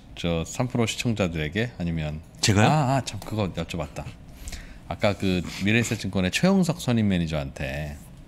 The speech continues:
Speaker 1: 그
Speaker 2: 네.
Speaker 1: 최파고라고 불리는 인공지능 선-,
Speaker 2: 네네.
Speaker 1: 그 최
Speaker 2: 네.
Speaker 1: 선생님 계십니다.
Speaker 2: 네.
Speaker 1: 그분께 제프 베조스하고 우주 여행을 같이 가게 되면
Speaker 2: 네.
Speaker 1: 제프 베조스한테는 뭘 좀 물어보려고 합니까?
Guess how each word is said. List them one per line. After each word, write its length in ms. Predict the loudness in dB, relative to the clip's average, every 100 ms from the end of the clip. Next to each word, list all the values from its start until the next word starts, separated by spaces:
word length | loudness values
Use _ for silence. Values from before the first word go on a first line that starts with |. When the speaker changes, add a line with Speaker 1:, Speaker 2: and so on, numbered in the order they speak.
| -16 -14 -14 -12
Speaker 1:
그 100 | -10
Speaker 2:
네. 60 | 0
Speaker 1:
최파고라고 680 | 4 6 6 6 4 4
불리는 340 | 2 0 2 4
인공지능 640 | 4 6 4 4 2 2
선-, 120 | 4
Speaker 2:
네네. 400 | 6 6 4 2 -6
Speaker 1:
그 120 | -8 0
최 80 |
Speaker 2:
네. 60 | 2
Speaker 1:
선생님 340 | 4 4 2
계십니다. 400 | 2 -2 -6 -2 4
Speaker 2:
네. 280 | 4 4 -2 -16 -20 -20 -20 -12 -6
Speaker 1:
그분께 520 | -4 -2 0 0 0 -8 -18 -20 -20 -20 -20 -20 -20 -20 -20 -20 -18 -16 -16 -16 -20 -2
제프 300 | 0 2 4
베조스하고 1080 | 4 4 2 2 4 2 2 2 2 2 0 -8 -18 -10 0
우주 400 | 2 4 6 6
여행을 280 | 6 4
같이 280 | 0 -2 2
가게 240 | 2 2 0
되면 460 | 0 2 2 2 4
Speaker 2:
네. 240 | 4 4
Speaker 1:
제프 260 | 0 -2 0
베조스한테는 720 | 0 0 0 0 0 0 2
뭘 240 | 4 4 4
좀 220 | 2 2
물어보려고 680 | 2 0 0 -2 -2 -2 -4
합니까? 680 | -4 -6 -6 -4 -4 -6